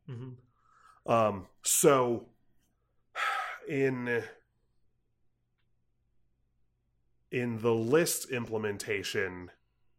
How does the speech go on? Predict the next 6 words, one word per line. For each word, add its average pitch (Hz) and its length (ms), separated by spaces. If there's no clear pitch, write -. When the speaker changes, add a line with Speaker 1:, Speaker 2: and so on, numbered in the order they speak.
Speaker 2:
it 131 240
produces 135 580
an 117 100
entirely 110 600
new 101 400
array. 92 600